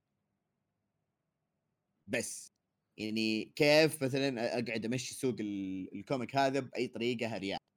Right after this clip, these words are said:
تمام؟ هم يحمدون ربهم إن لسه عندهم كم كاتب كويس كذا، صلاح الدين أحمد، آه، دوني كيتس،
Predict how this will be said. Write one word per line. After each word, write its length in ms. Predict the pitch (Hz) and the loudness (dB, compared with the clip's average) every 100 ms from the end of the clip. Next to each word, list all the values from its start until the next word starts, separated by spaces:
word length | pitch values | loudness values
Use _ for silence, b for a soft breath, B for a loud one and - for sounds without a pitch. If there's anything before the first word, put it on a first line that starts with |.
| _ _ _ _ _ _ | _ _ _ _ _ _
تمام؟ 380 | 104 104 120 127 _ _ _ _ _ _ _ - | -10 -4 -2 -4 _ _ _ _ _ _ _ 2
هم 280 | 151 175 165 | 6 6 4
يحمدون 360 | 139 139 165 139 | 2 2 2 4
ربهم 340 | 147 147 143 | 4 4 0
إن 140 | 117 | 0
لسه 200 | 131 - | -2 -4
عندهم 320 | 117 131 113 98 | -6 -4 -6 -4
كم 160 | 123 | -4
كاتب 360 | 113 131 117 101 | 2 2 2 -4
كويس 520 | - 120 120 117 - | -4 0 2 0 -2
كذا، 400 | 123 110 123 131 _ _ _ | -6 -2 -2 -2 _ _ _
صلاح 180 | - 117 | -6 -6
الدين 300 | 113 120 113 | 0 0 2
أحمد، 520 | 113 127 127 127 123 - _ _ _ _ _ - | 0 0 0 0 -4 -20 _ _ _ _ _ -12
آه، 340 | 98 101 98 | -6 -4 -4
دوني 240 | 95 117 110 | -2 -2 -2
كيتس، 600 | - 120 123 123 - | 2 4 4 2 -12